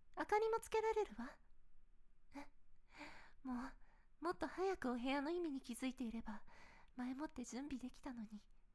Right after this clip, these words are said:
中に入ったら、一緒に家具を選びましょう。まずはベッドからね。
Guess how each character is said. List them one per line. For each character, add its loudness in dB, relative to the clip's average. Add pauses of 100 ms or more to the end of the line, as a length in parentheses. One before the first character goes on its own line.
(640)
中 0
に -2
入 -4
っ -10
た -4
ら、 -8 (340)
一 -2
緒 4
に 2
家 4
具 4
を 6
選 2 (140)
び -2
ま 0
し -4
ょ 0
う。 -8 (760)
ま 2
ず -2
は 0
ベ 2
ッ -2
ド 6
か -2
ら -2
ね。 -8